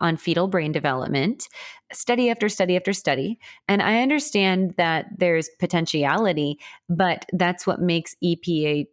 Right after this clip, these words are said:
D H A Extra favorable is that, again, it's third party assessed, tested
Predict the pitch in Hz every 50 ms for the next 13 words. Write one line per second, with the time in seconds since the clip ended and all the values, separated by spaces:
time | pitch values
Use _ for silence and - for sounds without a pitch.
0 | - _ - 170 160 151 147 147 147 - - 151 143 139 - - 143 143 - -
1 | - - - 143 139 135 131 139 - - _ _ _ _ _ - _ _ - 233
2 | 285 302 208 175 151 139 147 139 135 139 - - 165 160 147 165 151 160 160 240
3 | 254 208 170 - - - - 170 175 185 180 - - 196 196 202 196 190 - -
4 | 208 202 175 160 165 - - - - - - - _ _ - - 226 240 240 -
5 | - 180 143 151